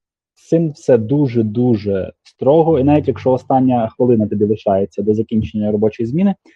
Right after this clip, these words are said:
ти все одно працюєш. Тобто, відповідно, націлені на працю і дуже чітко розподіляють оці дві речі.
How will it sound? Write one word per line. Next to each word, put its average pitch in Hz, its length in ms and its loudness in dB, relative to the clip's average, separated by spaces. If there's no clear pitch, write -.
ти 143 80 0
все 143 140 0
одно 135 140 0
працюєш. - 600 -6
Тобто, 113 320 0
відповідно, 139 720 0
націлені 120 420 0
на 113 100 0
працю 165 440 -2
і 117 320 0
дуже 139 200 0
чітко - 240 -6
розподіляють 104 840 -4
оці 107 240 -6
дві 101 200 -2
речі. 90 320 -10